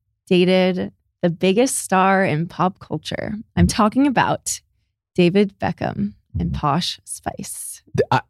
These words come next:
Speaker 2: to know you is to know how much you love Posh.
Speaker 1: So I was a Posh girl when
Speaker 2: Yeah.
Speaker 1: we would dress up as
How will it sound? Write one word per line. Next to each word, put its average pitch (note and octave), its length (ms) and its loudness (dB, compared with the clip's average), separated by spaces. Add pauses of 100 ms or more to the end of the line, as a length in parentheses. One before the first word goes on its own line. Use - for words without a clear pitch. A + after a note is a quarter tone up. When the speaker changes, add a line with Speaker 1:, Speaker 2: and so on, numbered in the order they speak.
(120)
Speaker 2:
to - 140 2
know A#2+ 240 6
you C3 220 4
is A2 220 0
to - 120 -6
know F2+ 280 -2
how E2 120 -4
much D#2 300 -8
you C#2+ 60 -8
love B1+ 240 -8
Posh. - 560 -8
Speaker 1:
So B3+ 260 6
I G#3 220 4
was A#3 120 0
a C#4 80 -2
Posh G#3+ 360 -2
girl F#3 520 0
when G3 180 0
Speaker 2:
Yeah. G3 60 0
Speaker 1:
we G3 120 4
would F#3 100 2
dress G3 280 -2
up G3+ 140 0
as F#3+ 180 -4